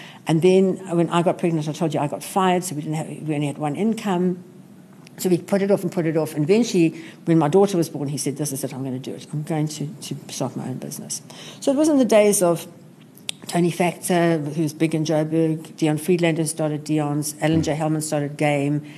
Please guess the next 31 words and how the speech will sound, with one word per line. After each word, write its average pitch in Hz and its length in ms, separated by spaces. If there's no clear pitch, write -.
And 196 140
all 220 300
at 190 160
that 190 240
time, 165 340
and 160 140
everybody 185 220
was 156 100
discounting, 147 580
was - 440
the 143 180
end 139 240
thing. 123 140
He 139 100
said, - 180
"I'm 135 100
gonna 131 160
discount." 127 540
But 190 140
we 185 80
didn't 185 160
have 156 140
money 160 180
to 151 140
buy 143 160
any 147 160
stock. - 420
So, 190 300
uh, 190 80
so, 196 200
uh, 190 100